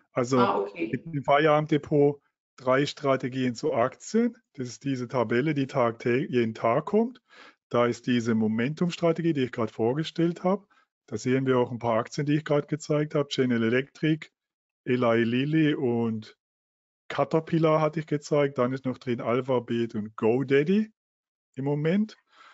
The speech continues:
Speaker 1: Und dann gibt's eine Saisonalitätsstrategie und eine Sentimentstrategie. Das kann ich mal in einem anderen Webinar immer mal eine Strategie vorstellen oder zum Beispiel am Anlegertag in Düsseldorf
Speaker 2: Mhm.
Speaker 1: bin ich ja auch.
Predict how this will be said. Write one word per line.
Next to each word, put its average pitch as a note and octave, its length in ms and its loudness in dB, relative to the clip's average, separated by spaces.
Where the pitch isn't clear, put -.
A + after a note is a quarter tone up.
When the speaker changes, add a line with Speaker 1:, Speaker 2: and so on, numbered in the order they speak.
Speaker 1:
Und B2+ 120 -6
dann B2+ 100 0
gibt's B2+ 180 -2
eine C3+ 60 2
Saisonalitätsstrategie D#3 1700 2
und B2+ 120 -4
eine C3 260 2
Sentimentstrategie. A2+ 1160 -4
Das A#2+ 260 -12
kann B2 180 -2
ich A#2+ 120 -4
mal A#2+ 220 2
in A2 140 0
einem A2 100 0
anderen A#2+ 340 -2
Webinar A#2 600 0
immer B2 200 0
mal B2 200 2
eine A#2+ 260 0
Strategie A2+ 680 -4
vorstellen A#2 500 0
oder A2 160 0
zum A2 140 -8
Beispiel A2 300 -2
am A2 100 -2
Anlegertag A#2 800 -2
in G#2 120 -6
Düsseldorf G#2+ 560 -6
Speaker 2:
Mhm. F#2 120 -8
Speaker 1:
bin G#2+ 80 -4
ich A2 100 -8
ja A#2+ 80 -10
auch. G#2+ 240 -8